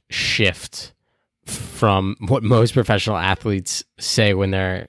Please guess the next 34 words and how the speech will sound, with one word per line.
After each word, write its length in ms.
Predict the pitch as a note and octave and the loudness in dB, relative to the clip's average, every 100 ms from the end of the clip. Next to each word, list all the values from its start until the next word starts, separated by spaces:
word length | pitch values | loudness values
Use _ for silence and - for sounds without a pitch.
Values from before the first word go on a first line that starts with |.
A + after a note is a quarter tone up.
| _ | _
talking 280 | - G#2 F#2+ | 2 2 2
to 100 | F#2+ | -2
the 80 | F#2 | -2
press, 500 | - G2 F2 - - - | 0 -2 -2 -6 -10 -8
right? 260 | G2+ G#2 A2 - - - - _ _ _ _ _ _ | -2 -2 -2 -8 -20 -20 -20 _ _ _ _ _ _
Not 380 | G#2+ A#2 A#2 - | 0 2 2 4
talking 340 | B2+ A2+ A#2 | 2 2 0
about 320 | A2 A2 G#2+ G#2 | 0 4 4 2
anything 420 | A#2 A2 A#2+ G#2+ | 0 0 0 2
being 260 | A2 A2 | 2 4
their 200 | G#2 A2 | 4 4
fault, 640 | G#2 - G#2+ G#2+ G#2+ - - - | 2 2 4 4 0 -4 -14 -4
not 300 | A2 A2 A2 | 0 0 0
being 180 | A2+ | -2
introspective, 1120 | A2 G#2+ A#2 G#2 - A#2+ G2+ - G#2+ G#2 G2 - _ _ | 0 -2 0 0 0 -2 -2 -2 0 -2 -6 -14 _ _
pointing 380 | - A#2+ A2+ A2 | 0 2 2 0
fingers 420 | - A#2 A2+ G#2 | 0 2 2 2
at 160 | A2 - | 0 -2
the 420 | A2+ G#2+ G#2+ - | -2 -2 -4 -6
officials 640 | - - A#2+ - A2 G2+ G2 | -6 0 2 4 4 2 2
or 340 | G2+ G2+ G2+ | 0 0 0
coaches 560 | - A#2 A2 - G2 F#2+ | 0 0 2 0 -2 0
or 200 | G2+ G2 | 0 0
their 120 | G2+ | 0
other 180 | G#2 G2 | 0 -2
teammates. 680 | - A2 G#2 F#2 F#2+ - - - - - - - _ _ _ _ _ - | -2 -2 0 -2 -4 -10 -16 -20 -20 -20 -20 -20 _ _ _ _ _ 2
But 260 | A2 G2 | 2 0
the 80 | G#2 | -2
fact 280 | - A2 - | 2 0 0
that 120 | G#2+ | -4
he 640 | - A#2+ A2 G#2+ G#2 G#2 - | -4 -2 0 2 0 -2 -6
was 240 | G#2+ G#2+ F2 | -2 -2 0
mature 480 | - - - B2 B2+ | -4 -2 2 4 4
enough 520 | G2+ F#2 A#2 - | 2 -2 -4 -10